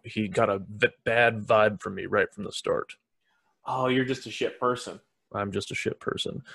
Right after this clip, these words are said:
Speaker 1: I think there's also this thing of, like, trying to piss on his territory because she was my girlfriend for two days in sixth grade and that I was still in love with her.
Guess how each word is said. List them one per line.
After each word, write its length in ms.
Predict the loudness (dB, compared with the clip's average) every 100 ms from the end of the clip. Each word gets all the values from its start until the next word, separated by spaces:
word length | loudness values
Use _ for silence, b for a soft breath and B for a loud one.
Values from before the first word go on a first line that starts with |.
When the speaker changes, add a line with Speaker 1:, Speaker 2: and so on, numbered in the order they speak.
| B
Speaker 1:
I 80 | 4
think 160 | 6 8
there's 160 | 8
also 380 | 8 6 6 4
this 400 | 4 2 2 -4 -10 -20 -20 -16 -4
thing 360 | 4 4 4
of, 160 | 0 0
like, 360 | 0 0 -4 -20 _ _ _ _ _
trying 180 | 2 4
to 40 | 4
piss 320 | 4 4 6
on 100 | 2
his 140 | 0
territory 640 | 2 4 4 4 4 4 4
because 680 | -2 0 2 2 -4 -8 -12 _ _ -8
she 140 | -2
was 120 | 0 0
my 100 | 0
girlfriend 480 | 2 2 0 -4 -4
for 80 |
two 180 | -2 0
days 320 | 2 2 0 -2
in 60 |
sixth 280 | -2 -2 0
grade 360 | 4 6 6 4 _ _ _ _ _ _ _ _ _ _
and 80 | -4
that 60 | -2
I 80 | 0
was 320 | -2 -4 -4
still 320 | -4 2 2 2
in 100 | 2
love 180 | 2
with 100 | 4
her. 240 | 4 4